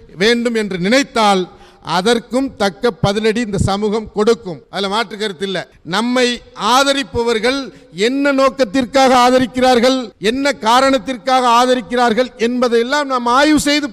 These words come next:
பார்க்கணும். நமக்கு ஒரு கவளம் உணவு கொடுத்தால் அவர்களுக்கு நூறு கவளம் திரும்ப உணவு கொடுப்போம். நம்மிடமிருந்து ஒரு துளி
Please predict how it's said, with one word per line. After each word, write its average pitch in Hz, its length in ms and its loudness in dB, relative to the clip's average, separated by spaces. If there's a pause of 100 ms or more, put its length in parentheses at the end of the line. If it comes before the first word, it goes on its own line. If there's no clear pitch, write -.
பார்க்கணும். 262 520 0 (180)
நமக்கு 240 340 0 (140)
ஒரு 285 180 2 (160)
கவளம் 277 480 2
உணவு 262 300 2
கொடுத்தால் 214 500 2 (180)
அவர்களுக்கு 214 540 0 (120)
நூறு 285 320 2 (160)
கவளம் 262 440 0
திரும்ப 254 420 0
உணவு 233 180 -2 (120)
கொடுப்போம். 175 440 -4 (200)
நம்மிடமிருந்து 262 760 2 (180)
ஒரு 294 200 4 (200)
துளி 311 240 2